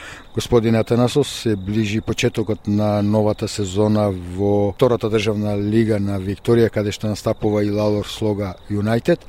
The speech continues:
За почеток од разговорот да ни кажете, овде забележувам вистинско градилиште околу стадионот на Лало Слога Юнајтед, се гради и се работи,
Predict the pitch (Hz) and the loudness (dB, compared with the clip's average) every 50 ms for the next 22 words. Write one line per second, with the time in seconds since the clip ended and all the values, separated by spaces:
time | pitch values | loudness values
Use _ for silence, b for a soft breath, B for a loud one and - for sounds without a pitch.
0 | B B - - - 135 - - 151 147 - - 143 123 143 131 139 127 120 127 | B B -12 -4 -4 -2 2 2 2 2 2 -2 0 0 2 2 2 0 4 4
1 | 147 147 143 139 131 113 110 127 131 131 127 - - 135 135 131 123 135 - - | 4 4 4 2 2 0 -2 0 0 0 0 0 2 2 2 4 2 0 0 2
2 | 135 127 117 117 - - - - 131 131 120 117 117 123 113 90 95 120 110 127 | 0 0 0 0 -6 -12 -12 -4 -2 -2 0 2 2 0 0 0 -2 0 0 0
3 | 110 117 117 117 123 104 98 120 117 117 117 113 101 98 95 - - - 95 98 | 2 4 4 4 4 2 2 0 2 2 2 0 -2 -4 -6 -12 -16 -16 -6 -4
4 | 117 - - 131 123 - - 120 107 120 113 104 113 120 117 117 110 - - 117 | -4 -2 -2 -2 -2 0 0 0 2 2 0 2 2 2 2 2 -2 -2 -2 -4
5 | 107 - - 113 110 110 107 110 - - - - 123 113 107 107 113 110 113 110 | -4 -2 -2 -2 -2 0 -2 -4 -6 -8 -8 -2 -2 0 2 2 2 2 2 0
6 | 104 - - 110 110 113 110 110 110 110 104 - - - - 107 107 110 110 104 | -2 -2 -2 -2 0 0 0 0 -2 -4 -6 -8 -12 -8 -2 0 2 2 2 2
7 | - - 120 110 107 110 107 104 98 - 131 113 113 113 117 117 117 110 - 135 | 0 2 2 2 4 4 0 0 -2 -4 -2 0 2 2 4 2 2 2 0 -2
8 | 113 - - 113 98 104 113 113 113 113 113 - - 113 107 113 117 117 127 120 | -2 -2 -6 -4 -2 0 2 2 2 2 0 0 0 -2 2 2 2 4 2 2
9 | - - 117 | 2 0 -4